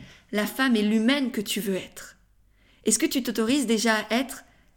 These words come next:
cette femme qui te fait envie, cette femme que tu veux incarner ? Par exemple,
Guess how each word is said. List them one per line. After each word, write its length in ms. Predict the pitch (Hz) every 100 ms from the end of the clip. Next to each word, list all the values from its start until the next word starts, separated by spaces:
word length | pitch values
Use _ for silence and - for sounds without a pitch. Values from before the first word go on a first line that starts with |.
| -
cette 300 | - 214 -
femme 260 | 247 269 240
qui 120 | 202
te 100 | 214
fait 200 | - 214
envie, 320 | 196 196 262
cette 240 | - 202
femme 200 | - 254
que 80 | 233
tu 180 | 202 220
veux 140 | 202
incarner ? 600 | 233 214 208 196 202 247 - _ _ - - - - _
Par 140 | 214
exemple, 500 | 208 202 302 302 -